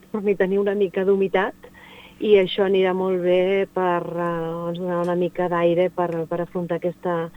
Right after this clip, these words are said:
pròxima collita amb, amb, amb menys patiment, es-, esperem, a veurem com s'ha desenvoluparà la resta d'any, no? Però, però bé, esperem que sí, com el dos mil vint-i-cinc, que, que ja va ser una bona collita, veníem de molt males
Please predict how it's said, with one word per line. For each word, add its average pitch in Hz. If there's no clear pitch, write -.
pròxima 185
collita 175
amb, 160
amb, 160
amb 160
menys 180
patiment, 170
es-, -
esperem, 170
a 156
veurem 165
com 160
s'ha 170
desenvoluparà 160
la 156
resta 160
d'any, 156
no? 233
Però, 185
però 196
bé, 202
esperem 185
que 180
sí, 202
com 185
el 175
dos 180
mil 185
vint-i-cinc, 185
que, 175
que 190
ja 185
va 196
ser 220
una 202
bona 190
collita, 233
veníem 180
de 180
molt 202
males 190